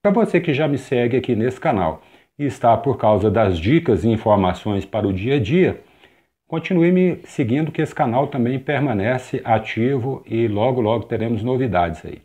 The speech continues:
Muito obrigado a todos, agradeço por ter me acompanhado até aqui.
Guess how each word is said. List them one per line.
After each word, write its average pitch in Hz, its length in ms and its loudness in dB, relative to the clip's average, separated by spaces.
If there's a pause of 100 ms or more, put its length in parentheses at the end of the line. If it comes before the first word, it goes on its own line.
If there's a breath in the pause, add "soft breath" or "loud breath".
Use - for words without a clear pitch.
(260)
Muito 127 160 -4
obrigado 113 400 2
a 143 80 0
todos, 156 420 0 (420 soft breath)
agradeço 123 560 2
por 127 120 -2
ter 127 180 0
me 127 60 0
acompanhado 117 640 0
até 143 180 -4
aqui. 82 300 -4